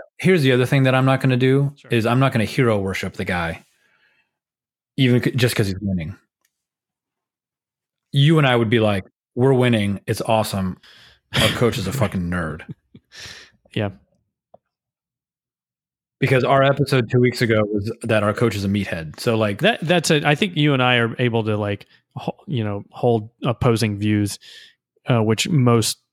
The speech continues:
Speaker 2: frankly, most college football fans are, are not capable or willing to do. Um, so,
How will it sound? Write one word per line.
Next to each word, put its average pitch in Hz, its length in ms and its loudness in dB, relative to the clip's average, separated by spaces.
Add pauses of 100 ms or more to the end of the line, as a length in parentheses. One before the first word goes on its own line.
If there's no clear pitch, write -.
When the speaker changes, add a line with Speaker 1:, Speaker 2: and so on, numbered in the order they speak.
(180)
Speaker 2:
frankly, 147 340 2
most 120 300 2
college 110 260 2
football 104 300 0
fans 104 400 -2 (240)
are, 117 140 -2 (260)
are 117 120 0
not 110 280 -2
capable 107 400 0
or 98 160 -2
willing 107 320 -2
to 147 100 -4
do. - 1040 -6
Um, 107 480 0 (2750)
so, 110 400 -2